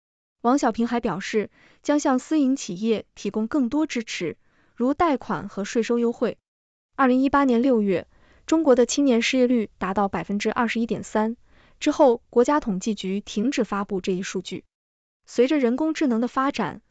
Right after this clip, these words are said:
工作场所监控已经飙升，而加拿大的法律却滞后了。加拿大《环球邮报》专家警告称，加拿大的法律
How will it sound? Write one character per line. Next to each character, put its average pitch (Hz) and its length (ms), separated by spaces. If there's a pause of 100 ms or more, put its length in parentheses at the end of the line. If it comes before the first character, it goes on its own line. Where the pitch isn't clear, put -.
(120)
工 285 160
作 277 120
场 220 220
所 220 160
监 226 240
控 214 380
已 180 100
经 190 220
飙 214 180
升， 226 300 (400)
而 254 120
加 349 180
拿 311 120
大 311 160
的 247 80
法 165 220
律 214 180
却 - 160
滞 202 160
后 196 240
了。 - 160 (580)
加 294 160
拿 254 180
大 247 300
《环 208 240
球 233 180
邮 190 200
报》 240 260 (580)
专 269 200
家 269 120
警 214 160
告 196 200
称， 220 340 (420)
加 320 140
拿 294 160
大 294 140
的 254 80
法 170 220
律 208 260